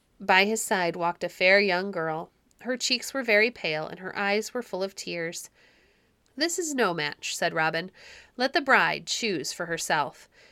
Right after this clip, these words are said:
Then he put his horn to his lips and blew three times. The very next minute, four and twenty men, all dressed in green and carrying long bows in their hands, came running across the fields.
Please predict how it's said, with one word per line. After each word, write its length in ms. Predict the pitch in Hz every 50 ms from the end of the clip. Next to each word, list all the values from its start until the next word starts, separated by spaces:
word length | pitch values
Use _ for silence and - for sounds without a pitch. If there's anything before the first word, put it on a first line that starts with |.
| _ _ _ _ _ _ _ _ _ _ _ _ _
Then 300 | - 190 214 208 208 233
he 120 | 247 254 269
put 140 | 247 233 208
his 140 | 196 185
horn 280 | - - 185 175 175 190
to 120 | 185 - 240
his 140 | 254 247 240
lips 340 | 196 160 - - - - -
and 140 | 190 180 175
blew 220 | 196 190 180 170
three 340 | - - - 208 214 214 220
times. 680 | - - 208 180 170 165 160 160 165 165 - - - _ _ _ _ _ _ _ _ _ _ _ _ _ -
The 80 | 208
very 320 | 180 196 214 214 226 240 240
next 340 | 226 220 220 - - -
minute, 320 | 202 185 165 160 160 - -
four 320 | - - - 240 269 285
and 160 | 302 311 294
twenty 380 | 277 - 277 269 247 - - 277
men, 360 | 262 226 185 160 - 92 - -
all 160 | - 185 196 220
dressed 340 | 226 269 269 277 277 -
in 120 | 294 262 247
green 360 | 226 226 220 196 170 156 151
and 160 | - - 190
carrying 520 | 185 - 202 190 185 185 175 170 170 170 165
long 260 | 165 175 190 214 220
bows 320 | 226 233 226 233 226 214
in 60 | 202
their 140 | 190 185 185
hands, 500 | 185 247 302 262 190 151 139 156 165 -
came 240 | - - 190 180 180
running 320 | 180 196 202 214 254 262
across 380 | 277 269 - - 220 214 214 -
the 120 | - -
fields. 580 | - - 208 180 165 160 156 160 180 - - -